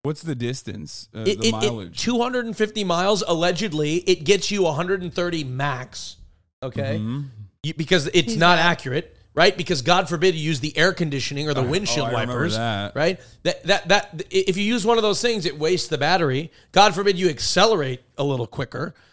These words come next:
Speaker 2: right? It took me five hours. I had to Uber to a Starbucks while my car was charging.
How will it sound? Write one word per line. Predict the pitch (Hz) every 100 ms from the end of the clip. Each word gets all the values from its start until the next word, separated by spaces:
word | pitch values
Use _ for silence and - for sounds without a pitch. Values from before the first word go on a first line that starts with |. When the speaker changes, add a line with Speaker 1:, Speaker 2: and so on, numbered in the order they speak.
| _ -
Speaker 2:
right? | 139 185 190 _ _ -
It | 208 208 -
took | 214 220
me | 202 190 190 196 -
five | - 143 165 190 214 - -
hours. | 151 170 160 120 107 -
I | 156
had | 233
to | 226 -
Uber | 247 302 220 160
to | - 180
a |
Starbucks | 135 - - 302 160 - - -
while | - 151
my | 143
car | 123 127
was | 110 98
charging. | - 98 - _